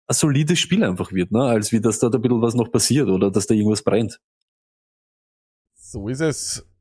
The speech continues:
Speaker 2: Und deswegen kommen wir jetzt zu den letzten Matchups, äh, die wir machen. Und zwar ist das nächste Spiel, ich muss mal kurz schauen. Aha.
Speaker 1: Miami.
Speaker 2: Miami.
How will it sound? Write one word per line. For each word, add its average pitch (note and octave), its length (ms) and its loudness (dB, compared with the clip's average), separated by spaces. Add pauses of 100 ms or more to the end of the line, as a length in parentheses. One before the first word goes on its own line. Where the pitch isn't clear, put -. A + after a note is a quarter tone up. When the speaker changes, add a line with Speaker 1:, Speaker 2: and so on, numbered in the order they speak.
(180)
Speaker 2:
Und G#2+ 160 -4
deswegen A2+ 360 -4
kommen A2 280 -4
wir A2 80 -2
jetzt G#2+ 240 -6
zu D#3 120 0
den G3 140 2
letzten G3+ 560 2
Matchups, F#3+ 680 2
äh, D3+ 280 4
die D3 200 -4
wir C#3+ 200 2
machen. B2+ 480 0
Und A#2+ 240 -6
zwar A2+ 520 2
ist B2 280 -2
das A#2 160 -4
nächste C3 280 -4
Spiel, C#3+ 400 -2
ich A2 80 -4
muss G#2 140 -6
mal G2+ 60 -8
kurz G2 160 -14
schauen. D3 560 -2 (260)
Aha. G#2 540 -2
Speaker 1:
Miami. G#2+ 840 0 (840)
Speaker 2:
Miami. G3 880 4